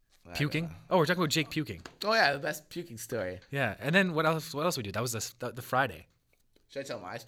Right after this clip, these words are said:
Speaker 1: puking story?
Speaker 2: Oh, yeah, you should.
Speaker 1: So, like, uh, I still remember this. This is, like, grade eleven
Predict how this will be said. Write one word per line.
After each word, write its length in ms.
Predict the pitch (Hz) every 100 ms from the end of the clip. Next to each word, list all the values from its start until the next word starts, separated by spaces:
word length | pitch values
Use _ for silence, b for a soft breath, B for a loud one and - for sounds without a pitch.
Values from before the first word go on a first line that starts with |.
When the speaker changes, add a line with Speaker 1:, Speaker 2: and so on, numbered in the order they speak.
| -
Speaker 1:
puking 280 | 147 135
story? 400 | 131 147 147 165 - _ _ _
Speaker 2:
Oh, 120 | 127
yeah, 120 | 107 110
you 100 | 90
should. 240 | 107 92 - _ _ B B B
Speaker 1:
So, 180 | - 107
like, 180 | 101 87 - _ _ _ -
uh, 440 | 95 90 82 85 92 - _ _ _ _ -
I 40 | 95
still 180 | -
remember 240 | 147 98 90
this. 240 | 85 -
This 140 | 113 123
is, 60 |
like, 200 | 131 92
grade 180 | 101 110
eleven 560 | 98 90 101 85 82